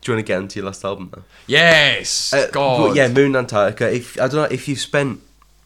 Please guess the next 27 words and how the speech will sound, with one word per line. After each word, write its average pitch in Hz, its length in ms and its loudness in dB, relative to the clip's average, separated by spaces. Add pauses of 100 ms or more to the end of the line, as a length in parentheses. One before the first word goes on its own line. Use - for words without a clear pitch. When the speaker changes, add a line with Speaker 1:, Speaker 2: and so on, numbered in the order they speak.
(300)
Speaker 1:
I 120 40 -4
don't 127 140 -2
know 131 60 -2
if 123 100 -14
you've 117 120 -12
spent 110 160 -6
much 104 200 -10
time 113 180 -8
with 117 60 -10
that 107 80 -8
album, 110 220 -8
but 95 160 -12
you'll 104 180 -8
love 85 200 -12
it. - 140 -16 (200)
You 101 100 -8
just 87 140 -10
will. 85 240 -12 (160)
Third 131 320 0
Planet 95 360 -4
is - 160 -14
magnificent. - 640 -18 (600)
We 107 80 -8
should 117 120 -4
also 131 200 -2
cover 92 300 -12
that. 92 240 -6